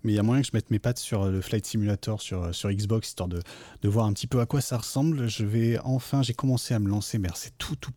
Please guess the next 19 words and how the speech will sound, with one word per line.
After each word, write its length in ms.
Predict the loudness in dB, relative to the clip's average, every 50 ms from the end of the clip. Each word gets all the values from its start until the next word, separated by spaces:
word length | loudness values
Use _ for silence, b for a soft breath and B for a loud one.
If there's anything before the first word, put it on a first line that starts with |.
| _ _ -6
tout 160 | -2 0 0
jeune, 280 | 2 2 2 2 2 0 B B B B B B B
dans 140 | 0 0 0
The 100 | 2 2
Last 240 | 0 0 0 -2 -4
of 180 | -6 -6 -4
Us 200 | -4 -4 -4 -4 -2
deux. 200 | 0 2 2 0 -2 _ _ -8
Euh, 340 | -4 -2 -2 0 0 -2 -4 -4
je, 220 | -6 -6 -6 -4
je 100 | -4 -2
rattrape 360 | -2 -2 -2 -2 -2 -2 0 0
mon 120 | 0 0
retard, 320 | 0 -2 -2 0 0 2 2
je 80 | 2
vais 80 | 2 2
y 60 | 4 4
arriver, 360 | 2 2 2 2 2 0 0
j'arrive. 460 | 0 0 0 0 0 0 0 0 -2